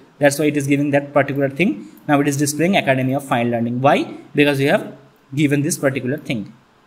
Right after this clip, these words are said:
"Welcome to Academy of Fine Learning." See? So this thing has been now useful. If you change it,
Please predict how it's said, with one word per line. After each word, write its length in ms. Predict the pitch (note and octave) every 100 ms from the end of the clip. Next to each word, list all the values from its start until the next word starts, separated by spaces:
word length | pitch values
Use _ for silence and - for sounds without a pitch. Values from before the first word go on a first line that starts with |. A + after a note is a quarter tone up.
| _ C3+
"Welcome 280 | B2+ C#3 C3+
to 40 | E3+
Academy 320 | C#3 A#2+ A#2 B2+
of 60 | D3
Fine 160 | D3 A#2+
Learning." 220 | A2 A2 C3
See? 120 | - - - _ _ -
So 100 | D3 - C3
this 120 | B3 - -
thing 160 | G#3+ F3
has 120 | D3+ D#3+
been 120 | E3+
now 440 | D#3+ A3+ G#4+ - - D3
useful. 440 | C#3+ C#3+ - B2 - - _ _ _ -
If 160 | C3+
you 60 | D3 E3
change 200 | D#3+ F3
it, 100 | A#3